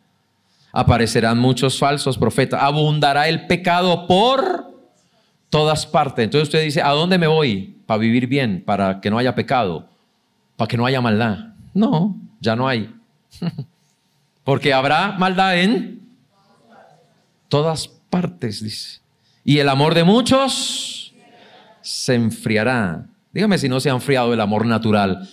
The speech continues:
aún de las madres. Mm.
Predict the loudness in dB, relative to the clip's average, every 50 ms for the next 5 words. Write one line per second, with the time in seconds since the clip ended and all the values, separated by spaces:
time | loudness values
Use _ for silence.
0 | _ -4 -2 0 0 2 2 2 2 2 2 2 2 2 4 2 2 0 0 -2
1 | -4 -8 -12 -16 -16 -20 -20 _ _ _ _ _ _ _ _ _ _ _ _ _
2 | _ _ _ _ _ _ _ _ _ _ _ _ _ _ _ _ _ _ _ _
3 | _ _ _ _ _ _ _ _ _ _ _ _ _ _ _ _ _ _ _ _
4 | _ _ _ _ _ _ _ _ _ -14 -10 -10 -10 -10 -12